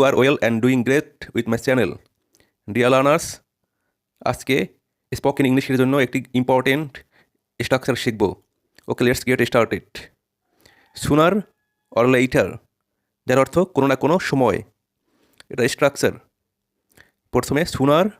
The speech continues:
or later, তারপর কমা বসবে, প্লাস সাবজেক্ট, প্লাস ভার্ব, প্লাস অবজেক্ট। ওকে, আমরা কিছু এক্সাম্পল দেখব। First of all,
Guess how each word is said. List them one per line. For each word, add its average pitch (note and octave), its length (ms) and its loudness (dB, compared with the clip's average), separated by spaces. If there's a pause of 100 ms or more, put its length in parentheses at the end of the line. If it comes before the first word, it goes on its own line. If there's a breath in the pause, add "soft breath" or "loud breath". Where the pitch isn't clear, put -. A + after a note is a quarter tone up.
(280)
or A#2 60 2 (120)
later, D#3+ 280 2 (1040)
তারপর B2 220 0 (100)
কমা B2+ 260 2
বসবে, D#3 240 0 (480)
প্লাস D#3+ 200 2 (200)
সাবজেক্ট, - 440 -2 (460)
প্লাস C#3 200 2 (180)
ভার্ব, B2 220 2 (560)
প্লাস C#3+ 220 0 (400)
অবজেক্ট। A2+ 460 -4 (1080)
ওকে, C#3 180 -4
আমরা C3+ 180 0
কিছু C#3+ 160 0 (220)
এক্সাম্পল B2 420 0
দেখব। F#2 160 -4 (1300)
First C3+ 200 -2
of C3 120 -2
all, F2 120 -2